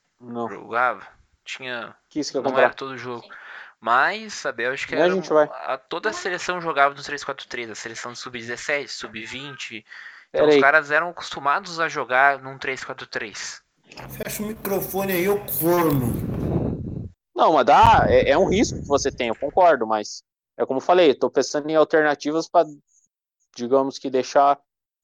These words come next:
Speaker 1: o time diferente desse estilo que o Tite tá armando, entendeu? Que é um time com, naquele tradicional, com, com,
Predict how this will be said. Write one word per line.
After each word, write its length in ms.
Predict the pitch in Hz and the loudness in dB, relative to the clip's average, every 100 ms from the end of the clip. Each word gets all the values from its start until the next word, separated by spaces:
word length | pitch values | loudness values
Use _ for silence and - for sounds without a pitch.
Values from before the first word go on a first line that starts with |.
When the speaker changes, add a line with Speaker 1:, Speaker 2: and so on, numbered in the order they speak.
| _ | _
Speaker 1:
o 100 | 127 | -12
time 300 | 127 151 151 | -4 -2 -2
diferente 540 | 139 135 139 131 143 156 | -4 0 2 2 0 -4
desse 240 | 147 - | -4 -6
estilo 400 | 156 - 151 156 | -10 -4 0 0
que 100 | 151 | -4
o 20 | 156 | -10
Tite 240 | 156 - | -12 -4
tá 100 | - | 2
armando, 500 | 156 151 143 135 120 - | 4 4 2 0 -2 -10
entendeu? 540 | 113 - 110 113 113 113 113 _ _ _ _ | -12 -6 -4 -4 -6 _ -20 _ _ _ _
Que 100 | 127 | -10
é 40 | |
um 100 | 113 | -8
time 360 | 113 - 120 120 | -10 -10 -8 -8
com, 560 | - 139 139 139 135 127 | -8 -6 -6 -8 -6 -4
naquele 260 | 120 127 | -2 -2
tradicional, 840 | - 123 - 135 127 131 123 110 - - - - - | 0 0 2 2 4 4 4 2 -2 -14 -16 -18 -14
com, 320 | 120 110 107 | -10 -10 -10
com, 220 | 107 117 | -10 -12